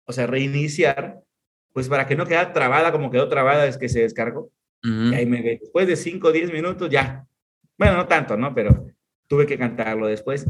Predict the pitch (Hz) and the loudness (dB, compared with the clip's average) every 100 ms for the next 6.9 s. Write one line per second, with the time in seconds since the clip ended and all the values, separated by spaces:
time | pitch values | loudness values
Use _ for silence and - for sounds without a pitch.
0 | - - 113 - 190 196 220 - 190 190 | -6 -2 -2 0 0 0 -4 -2 -2 -2
1 | 170 139 120 117 117 110 127 156 196 196 | -2 0 0 -2 -2 -4 2 2 2 0
2 | 175 139 117 107 107 110 107 107 107 107 | -4 -4 -4 -4 -6 -4 -2 0 -2 -2
3 | 143 156 180 170 139 117 110 120 127 127 | 0 0 -2 0 0 0 -2 -2 -2 -4
4 | 247 - - _ _ _ 131 156 190 190 | -2 -2 -2 _ _ _ 0 0 0 0
5 | 160 151 127 120 123 - - - 104 101 | -2 -2 -2 0 -2 -4 -10 -16 -12 -10
6 | 110 - - 73 80 98 117 117 | -10 -12 -14 -14 -14 -12 -8 -8